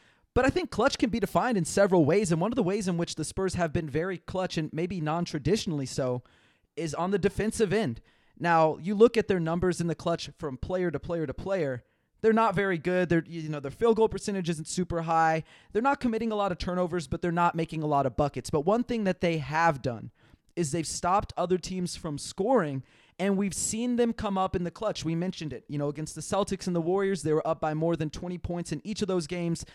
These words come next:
The Celtics and Warriors both came roaring back, and it's like, "Oh no, this young team's in trouble," but they weren't. You know, San Antonio responded. They answered with some really strong defense, and in those two clutch situations, they have a fifty-five point seven net rating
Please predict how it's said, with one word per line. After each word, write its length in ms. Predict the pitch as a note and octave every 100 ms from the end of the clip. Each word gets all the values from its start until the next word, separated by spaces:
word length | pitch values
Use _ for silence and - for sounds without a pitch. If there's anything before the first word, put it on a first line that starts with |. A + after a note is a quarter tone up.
| - -
The 80 | E3
Celtics 420 | F#3 F3 E3+ F3
and 100 | D3+
Warriors 340 | D#3+ D#3+ D3
both 240 | E3+ E3+ -
came 300 | F3 C#3+ C3
roaring 400 | D#3 A3 A3 F3+
back, 300 | D#3 D3 D3
and 80 | D3
it's 140 | D3
like, 140 | C#3+ C3+
"Oh 120 | E3+
no, 260 | D#3 A2+ - - - -
this 220 | D#3 D#3+ F3+
young 160 | E3
team's 260 | D#3 E3+ D3+
in 80 | C#3
trouble," 260 | F#3 F#3
but 120 | -
they 100 | A3+
weren't. 300 | F3+ C4 - _ _ _ -
You 80 | D#3+
know, 100 | D#3
San 280 | - G#3+
Antonio 440 | A#3 A3 G#3+ A3 G#3+
responded. 640 | G#3+ - G#3 G#3+ G#3+ F3
They 140 | E3+
answered 360 | - G3 G3 F#3+
with 100 | F3
some 180 | F#3+ E3
really 340 | G3 G#3+ G#3+
strong 400 | - - F#3+ F3+
defense, 560 | C#3+ A3 - D#3+ - - _ _
and 160 | F3 F3+
in 120 | F#3
those 200 | G3 G#3
two 220 | - A#3+
clutch 360 | - G3+ G#3+ -
situations, 840 | F#3+ - E3+ A3+ C#4 E3+ D#3 - _ _ _
they 120 | - C#4+
have 140 | G3+
a 60 | F3
fifty-five 640 | A#3+ B3 A#3 A3+ G#3 -
point 240 | G3+ G3
seven 380 | - G3+ F#3 F3+
net 180 | F3+ F3
rating 440 | C#3+ F3+ F3+ F3